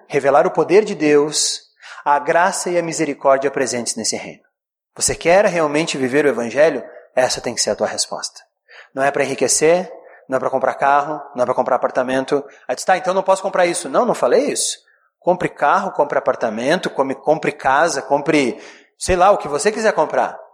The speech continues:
Mas tudo isso, revelando o reino de Deus, revelando o poder, a graça e a misericórdia presentes nesse reino de Deus. "Quer comais, quer bebais", é isso que Paulo falou aos Coríntios, "façam tudo pra honra e glória de Deus."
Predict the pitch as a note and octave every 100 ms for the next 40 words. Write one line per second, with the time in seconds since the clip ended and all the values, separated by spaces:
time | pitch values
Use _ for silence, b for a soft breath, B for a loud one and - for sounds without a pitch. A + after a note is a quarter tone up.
0 | _ _ _ _ - A#2+ - F#3+ F#3+ E3
1 | C3 - - - _ _ _ - B2+ A#2+
2 | A#2 D#3 F#3+ F#3+ F#3 F3+ D#3 C#3+ C#3+ C#3
3 | - - _ _ b b - C3 C#3 C#3
4 | C3 B2+ A#2+ B2+ A2+ G#2+ F3 A3+ - -
5 | C3+ B2+ C3 C#3+ D3+ - D3 C3+ B2 B2+
6 | A#2+ - B2+ B2+ B2+ - B2 A2+ A2+ A2+
7 | - A2+ - A2 - G#2 G2+ F#2 F#2 D#2+
8 | - _ _ - C#3 - C#3+ C3 C3+ C#3+
9 | D#3+ - - - - _ _ - - B2+
10 | C3 C3 B2+ C3+ D3 - - A2 A2+ -
11 | C#3 C3 C3 C3+ C3 B2+ A#2+ A2+ A#2+ D3+
12 | - B B B - C3 - A#2 - F#3
13 | E3+ F#3+ - A#2+ A2+ B2 C3+ A#2 G#2 G2
14 | F#2+ - D#2+ - -